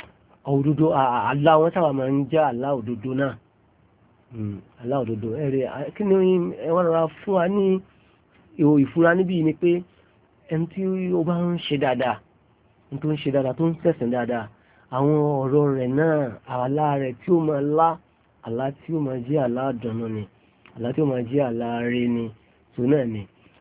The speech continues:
So, àlá ẹlẹ́ẹ̀kejì, òun ni kéèyàn jẹ́ ẹni tó ń lálàá abú.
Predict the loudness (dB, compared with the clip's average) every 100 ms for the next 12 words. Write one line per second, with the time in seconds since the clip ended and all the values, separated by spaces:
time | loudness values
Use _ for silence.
0 | 2 4 6 4 4 2 0 -4 -8 -14
1 | _ _ _ _ -4 0 0 0 -2 0
2 | -2 -2 2 4 2 0 -2 0 0 0
3 | 0 0 -2 -4